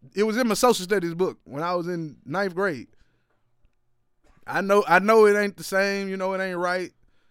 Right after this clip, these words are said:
It's like you ain't supposed to say Oriental. You ain't supposed to call black people colored no more. But hey, I,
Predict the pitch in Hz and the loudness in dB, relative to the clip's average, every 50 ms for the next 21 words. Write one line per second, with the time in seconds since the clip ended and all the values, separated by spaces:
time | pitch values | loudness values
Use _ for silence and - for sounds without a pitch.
0 | _ _ _ _ _ _ _ - 139 156 170 165 165 160 165 180 180 170 - 185 | _ _ _ _ _ _ _ -16 -12 -8 -6 -6 -4 -4 -4 -4 -4 -4 -4 -6
1 | 175 156 - - 170 156 147 170 180 180 170 165 170 175 175 170 165 170 170 _ | -6 -6 -4 -4 -2 0 0 0 0 2 0 0 0 0 -2 -2 -6 -8 -10 _
2 | _ _ _ _ _ _ _ _ _ _ _ _ _ _ _ _ _ _ _ _ | _ _ _ _ _ _ _ _ _ _ _ _ _ _ _ _ _ _ _ _
3 | _ _ _ _ _ _ _ _ _ - 147 147 - 165 165 156 151 - 175 160 | _ _ _ _ _ _ _ _ _ -10 -10 -6 -4 -4 -4 -4 -2 -2 2 2
4 | 160 156 151 160 156 151 - 175 151 156 - - 185 170 165 165 147 151 160 156 | 2 2 2 0 -2 0 -2 -4 -6 -6 0 2 2 2 2 0 -4 -4 -6 -6
5 | 156 156 151 151 156 156 147 _ _ _ _ _ _ _ _ _ _ _ _ _ | -6 -6 -6 -6 -6 -8 -12 _ _ _ _ _ _ _ _ _ _ _ _ _
6 | _ _ _ _ _ _ _ _ _ _ _ _ _ _ _ - - 202 214 247 | _ _ _ _ _ _ _ _ _ _ _ _ _ _ _ -4 -2 0 2 2
7 | 285 - 214 139 123 110 135 147 147 | 0 0 -2 -6 -8 -8 -8 -8 -10